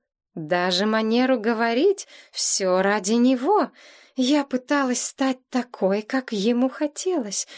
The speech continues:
не ради себя. Просто надеялась, что смогу помочь ему,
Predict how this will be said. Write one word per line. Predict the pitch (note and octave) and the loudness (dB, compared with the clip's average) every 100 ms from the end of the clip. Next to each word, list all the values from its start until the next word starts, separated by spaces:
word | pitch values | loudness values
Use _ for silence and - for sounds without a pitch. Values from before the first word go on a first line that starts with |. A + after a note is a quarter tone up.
| - | -2
не | A#3 B3 | 2 2
ради | D#4 B4+ E4 F#3 | 4 2 0 -2
себя. | - F#3 D#3+ F#3 E3+ - - _ - | -2 -2 -2 -4 -4 -14 -20 _ -6
Просто | A3 G3+ - | -4 -2 0
надеялась, | B3+ A3+ D#3+ F#3 F3 A#3+ D4+ | 2 0 0 0 2 2 0
что | - - B3 | -2 -2 -2
смогу | - A#3+ A#3+ A#3 B3+ | 0 2 2 0 0
помочь | B3+ A#3 A#3 G4 G4 | 0 0 2 0 0
ему, | G#3 G3+ G3 F#3 | -2 0 2 0